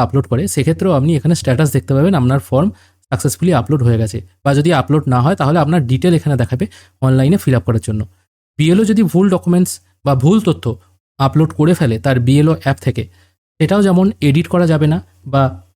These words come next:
সেই ভুল তথ্যটা সংশোধন করে আবার নতুন করে আপনি যে পুনরায় আপলোড করবেন, সেটা কিন্তু বিএলও করতে পারবে না, এবং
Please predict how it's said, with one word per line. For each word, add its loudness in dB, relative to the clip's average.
সেই 2
ভুল 4
তথ্যটা 0
সংশোধন 0
করে 0
আবার 2
নতুন 2
করে 2
আপনি 2
যে 0
পুনরায় 2
আপলোড -2
করবেন, -2
সেটা -2
কিন্তু 0
বিএলও 2
করতে 0
পারবে 0
না, -2
এবং 2